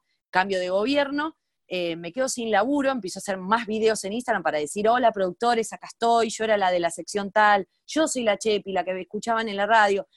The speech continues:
eh, que no sé qué". Nah, nadie me llamó, hasta que después sí. Y yo soy cantante de tango, y siempre, siempre, siempre, un tipo que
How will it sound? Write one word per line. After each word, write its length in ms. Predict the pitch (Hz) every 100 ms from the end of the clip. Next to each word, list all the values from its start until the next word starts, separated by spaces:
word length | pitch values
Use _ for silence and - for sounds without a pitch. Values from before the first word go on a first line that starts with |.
| _
eh, 300 | - 285 285
que 100 | 240 240
no 100 | 247
sé 120 | 240
qué". 180 | 269 -
Nah, 200 | - 127
nadie 240 | 131 139 160
me 60 | 165
llamó, 340 | - 147 185 _ _ _ _ _ _ -
hasta 240 | 269 -
que 80 | 147
después 300 | 139 - 339
sí. 220 | 214 160 - - - - _
Y 640 | 226 220 214 214 208 202 196 - -
yo 220 | 165 277
soy 200 | 277 285
cantante 420 | 247 160 160 156
de 100 | 147
tango, 420 | 262 196 139 127 _ _ _ -
y 200 | 160 -
siempre, 580 | - - 240 202 -
siempre, 400 | - 190 196 208
siempre, 680 | 220 247 233 214 233 277 - -
un 200 | 151 156
tipo 320 | 202 185 139
que 200 | 135 117